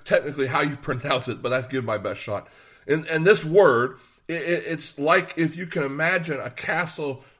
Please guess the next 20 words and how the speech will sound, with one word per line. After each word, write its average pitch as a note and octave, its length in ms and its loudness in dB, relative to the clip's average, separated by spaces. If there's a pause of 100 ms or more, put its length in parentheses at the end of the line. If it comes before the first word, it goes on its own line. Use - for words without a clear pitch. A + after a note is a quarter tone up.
with C#3+ 280 0
a, B2 180 0 (200)
a A#2+ 80 -4
dungeon. A2+ 600 0 (540)
It, E3+ 160 -2
it's F3+ 220 0
a D3 100 2
prison, F#3+ 760 -2 (260)
and B2+ 140 2
a A#2 100 0
very D3+ 300 2
literal C#3+ 500 -2
translation A#2 720 -6
of G#2+ 140 -6
this A2+ 240 -4
is A#2+ 160 -6
a, A#2 160 0 (220)
a A2+ 40 -14
prisoner E3 580 -2
locked B2 440 -8